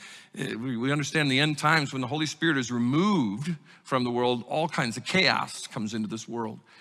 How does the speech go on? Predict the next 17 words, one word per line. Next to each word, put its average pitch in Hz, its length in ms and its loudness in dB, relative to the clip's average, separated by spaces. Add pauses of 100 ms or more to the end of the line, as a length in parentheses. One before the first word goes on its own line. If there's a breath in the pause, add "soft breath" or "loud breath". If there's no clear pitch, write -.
(200 loud breath)
He 147 60 -4
said, 160 160 2
"If 151 100 0
it 165 60 0
wasn't 214 280 2
for 196 60 -2
the 147 80 2
Holy 190 240 0
Spirit 170 280 2
restraining 160 640 0
this 165 160 -2
world, 160 260 2 (260 loud breath)
people 240 320 0
would 139 160 -2
live 160 160 2
in 131 120 -4
such, 151 340 -6